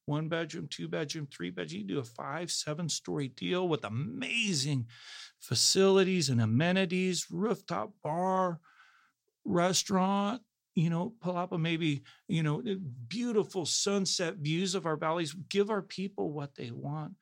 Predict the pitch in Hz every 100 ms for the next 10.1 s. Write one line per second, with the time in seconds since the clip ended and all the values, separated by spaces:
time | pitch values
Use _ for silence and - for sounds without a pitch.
0 | _ - - _ - - 95 90 - 131
1 | 151 135 139 156 165 147 147 123 151 175
2 | 185 160 185 160 151 185 156 120 110 107
3 | 113 113 101 127 - - 165 131 120 107
4 | _ _ - 104 123 208 _ _ _ _
5 | _ - 131 147 214 - 139 110 117 _
6 | _ _ - 117 110 107 107 117 - 139
7 | 175 220 220 170 147 135 123 123 120 117
8 | - - _ _ - - - _ 147 135
9 | 120 127 156 196 165 131 113 - 123 120
10 | 113